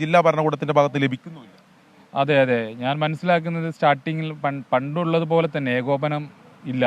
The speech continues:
Speaker 2: ഇപ്പോഴും അങ്ങനെയാണ് ഇവിടെ ഞാൻ മനസ്സിലാക്കുന്നത്. ഇവിടെ ഇത്രയും, ആ, നേരമായിട്ട് ഒരു പ്രതിനിധികൾ, ഇപ്പോൾ പോലീസ് സംഘം അല്ലാണ്ട് ഇവിടെ ആരും ഇതുവരെ ജില്ലാ ഭരണകൂടത്തിൻ്റെ ഭാഗമായിട്ട് എത്തിയിട്ടില്ല ഇതുവരെ.
Speaker 1: അതായത്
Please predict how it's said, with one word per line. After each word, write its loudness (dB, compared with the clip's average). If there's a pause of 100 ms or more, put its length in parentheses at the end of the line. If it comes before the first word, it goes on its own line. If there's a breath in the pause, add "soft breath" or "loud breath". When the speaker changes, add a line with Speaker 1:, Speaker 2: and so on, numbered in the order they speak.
(160)
Speaker 2:
ഇപ്പോഴും -2 (140)
അങ്ങനെയാണ് -2
ഇവിടെ -8
ഞാൻ -4
മനസ്സിലാക്കുന്നത്. -4 (120)
ഇവിടെ -2 (140)
ഇത്രയും, -4 (520 loud breath)
ആ, 4 (200)
നേരമായിട്ട് 0
ഒരു -2 (440)
പ്രതിനിധികൾ, -4
ഇപ്പോൾ -6
പോലീസ് 2
സംഘം 0
അല്ലാണ്ട് 0
ഇവിടെ 4 (120)
ആരും 2 (120)
ഇതുവരെ 0 (160)
ജില്ലാ 0
ഭരണകൂടത്തിൻ്റെ -2
ഭാഗമായിട്ട് 0
എത്തിയിട്ടില്ല -6
ഇതുവരെ. -12 (1500 loud breath)
Speaker 1:
അതായത് -4